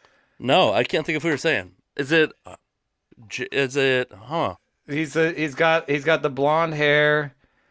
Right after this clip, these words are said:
Speaker 2: Let me see.
Speaker 1: Oh, Jared Logan?
Speaker 2: No. Kel-, uh,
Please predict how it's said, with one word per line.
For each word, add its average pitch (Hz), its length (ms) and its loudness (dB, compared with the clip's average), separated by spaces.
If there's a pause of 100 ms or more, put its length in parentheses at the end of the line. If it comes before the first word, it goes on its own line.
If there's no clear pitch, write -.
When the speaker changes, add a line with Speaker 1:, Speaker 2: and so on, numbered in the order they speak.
(1700)
Speaker 2:
Let 117 100 -20
me 117 160 -14
see. 110 80 -20
Speaker 1:
Oh, 147 720 6
Jared 143 320 4
Logan? 190 540 2 (1000)
Speaker 2:
No. 98 880 -16 (4000)
Kel-, 165 240 -2 (140)
uh, 143 840 -6